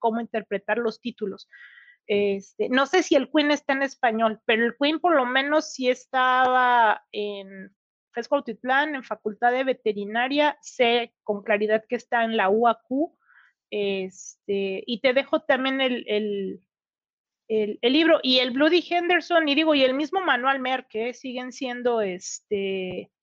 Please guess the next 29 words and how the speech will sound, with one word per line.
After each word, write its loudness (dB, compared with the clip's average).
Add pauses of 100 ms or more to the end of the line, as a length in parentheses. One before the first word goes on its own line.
(540)
pa-, -6
para 2
la -2
interpretación -2
y 2
entender -2
estas -4
relaciones -4 (280)
para 4
leptospira -2
en -8
particular -4
de -2
hospederos, -4
to-, -2
todos -2
ellos -8
te -4
ayudan, 0
pero 4
el, 0 (120)
el, -2
el -2
Quinn 0 (100)
y 0
el 0
Bloody -4
Henderson -6
serían -8